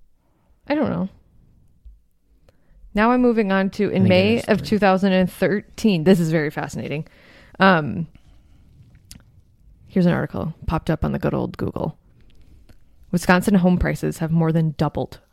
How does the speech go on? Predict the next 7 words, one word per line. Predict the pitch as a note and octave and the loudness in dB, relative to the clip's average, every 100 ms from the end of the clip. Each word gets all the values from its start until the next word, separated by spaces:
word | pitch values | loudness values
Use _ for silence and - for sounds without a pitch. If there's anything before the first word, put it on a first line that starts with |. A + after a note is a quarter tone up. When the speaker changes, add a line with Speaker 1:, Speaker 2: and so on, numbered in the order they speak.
| _ - | _ -12
Speaker 1:
over | D#3 | -6
the | D3 | -6
last | C3+ - - | -6 -10 -14
decade. | - - - - _ _ _ _ - | -14 -16 -18 -18 _ _ _ _ -8
Okay? | D3 F3 - _ _ - | -6 -4 -8 _ _ -8
Speaker 2:
Oh, | B2+ B2+ | -4 -2
yeah. | B2 B2 | 0 -2